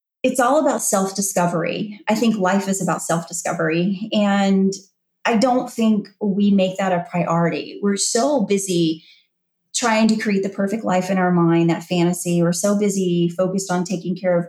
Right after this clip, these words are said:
everyone else first and ourselves second,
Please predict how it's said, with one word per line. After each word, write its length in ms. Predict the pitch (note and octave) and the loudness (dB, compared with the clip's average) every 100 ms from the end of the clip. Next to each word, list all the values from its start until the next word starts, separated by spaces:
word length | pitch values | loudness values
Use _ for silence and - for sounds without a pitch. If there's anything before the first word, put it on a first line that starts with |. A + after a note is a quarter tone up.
| - | -2
everyone 460 | F#3 G3 F3+ F#3 | -2 -2 -2 0
else 300 | F3 E3+ - - | 0 -2 -4 -2
first 460 | F3 G#3+ - - - | -2 -2 -6 -12 -4
and 120 | F3+ | 0
ourselves 600 | E3+ F3+ - F#3+ E3+ - - | 0 -2 -4 -6 -6 -8 -8
second, 540 | - E3 F3+ B3 | -6 -4 -2 -4